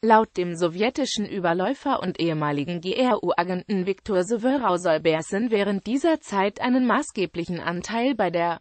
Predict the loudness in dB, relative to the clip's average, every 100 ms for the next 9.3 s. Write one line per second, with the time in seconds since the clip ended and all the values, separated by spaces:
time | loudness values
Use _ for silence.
0 | _ _ _ 0 0 0 2 2 2 0
1 | -4 -4 -4 -2 0 0 -2 -6 -4 0
2 | 2 2 0 0 0 -4 -4 -4 -2 -2
3 | -2 -4 -4 -6 -8 -4 -2 -2 -6 -12
4 | _ _ _ -4 -2 -2 -2 0 0 -2
5 | -2 -2 0 4 4 2 0 0 -2 -2
6 | -2 0 0 0 0 -2 0 -2 -2 -6
7 | -2 -2 0 -2 -2 2 2 2 -2 -4
8 | -2 -2 -2 0 0 0 2 0 0 -2
9 | -2 -4